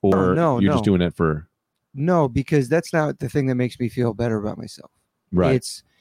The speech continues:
Speaker 2: getting things done that I set for myself to do every day that makes me feel good about myself. And it's like I can do all that while I smoke weed,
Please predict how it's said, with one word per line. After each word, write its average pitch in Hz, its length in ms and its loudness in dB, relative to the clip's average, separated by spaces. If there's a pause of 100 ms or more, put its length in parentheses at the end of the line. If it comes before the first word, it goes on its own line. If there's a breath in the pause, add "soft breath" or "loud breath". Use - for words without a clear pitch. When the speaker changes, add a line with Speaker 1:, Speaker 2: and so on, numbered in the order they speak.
(260)
Speaker 2:
getting 175 280 4
things 151 360 2
done 143 260 2
that 135 100 2
I 120 80 4
set 135 300 -4
for 135 100 -6
myself 123 380 -4
to 123 100 -6
do 120 160 -2
every 123 200 -2
day 120 140 2
that 113 120 0
makes 113 180 -8
me 107 60 -20
feel 113 140 -16
good 107 140 -12
about 101 200 -12
myself. - 280 -20 (300 soft breath)
And 135 140 2
it's 135 140 -2
like 139 120 2
I 135 100 2
can 131 160 0
do 147 200 6
all 147 180 4
that 127 280 2
while 135 380 0
I 131 100 2
smoke 120 400 -4
weed, 127 360 -2